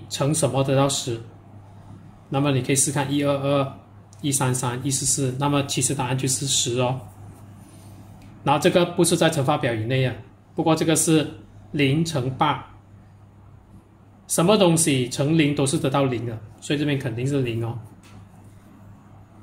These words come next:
OK，然后到这个哦，乘法表四一四哦，然后这个不是乘法表啊，什么东西乘零都是得到零哦，所以这个也是零哦。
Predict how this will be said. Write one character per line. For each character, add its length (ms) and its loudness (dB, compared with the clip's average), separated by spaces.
OK， 460 0
然 120 2
后 60 6
到 200 4
这 140 0
个 180 6
哦， 240 2
乘 160 -4
法 160 4
表 360 2
四 580 0
一 280 -2
四 320 0
哦， 180 -2
然 140 2
后 40 4
这 140 0
个 220 4
不 120 -4
是 140 -4
乘 100 -2
法 140 2
表 220 -4
啊， 200 -4
什 180 0
么 120 4
东 160 6
西 240 -2
乘 420 0
零 220 2
都 120 -2
是 160 -2
得 120 -2
到 160 2
零 260 0
哦， 180 -4
所 140 -2
以 60 4
这 80 -2
个 80 4
也 100 2
是 180 0
零 220 -2
哦。 140 -4